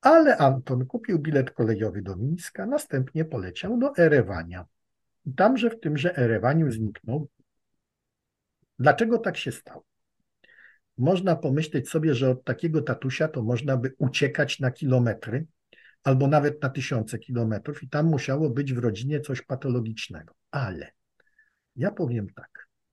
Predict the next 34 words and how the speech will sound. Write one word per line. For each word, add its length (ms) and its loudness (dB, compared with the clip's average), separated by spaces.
Tatuś 360 -2
podpierdolił 720 -8
syna 300 -8
ze 120 -10
strachu. 420 -16
Dlaczego 340 -6
ze 140 -14
strachu? 400 -20
Dlatego, 520 -4
że 140 -2
prawdopodobnie 800 0
jest 140 -2
w 40 -4
wieku, 280 -6
który 360 -6
obejmuje 640 2
mobilizacja 920 0
i 180 -12
obawiał 440 2
się, 140 -2
że 140 0
jeżeli 420 0
tego 260 4
nie 180 6
zrobi, 420 0
a 100 4
wykryją 500 2
brak 300 0
syna, 280 0
to 160 2
zamiast 380 4
syna 240 6
wezmą 440 4
jego. 320 0